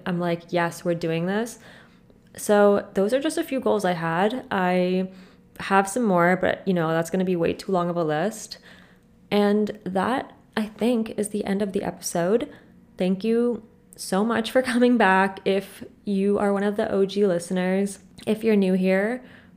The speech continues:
I don't even know if I introduced myself. Oh my gosh, I haven't done this in so long. I usually introduce myself just because my name is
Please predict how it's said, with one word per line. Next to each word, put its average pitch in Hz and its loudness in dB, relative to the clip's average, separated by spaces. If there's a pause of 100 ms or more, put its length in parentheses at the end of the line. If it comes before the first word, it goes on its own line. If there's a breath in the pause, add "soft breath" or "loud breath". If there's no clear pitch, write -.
(220)
I 190 -2
don't 185 0
even 226 2
know 208 2
if 202 -4
I 185 -2
introduced 196 -4
myself. 180 -4
Oh 220 -6
my 202 -2
gosh, 190 -6
I - -6
haven't 196 -4
done 190 -2
this 180 -8
in 175 -4
so 180 -2
long. 180 -2 (340 loud breath)
I 214 4
usually 208 4
introduce 185 0
myself 196 -2
just 180 -8
because 185 -8
my 190 -2
name 175 0
is 180 -6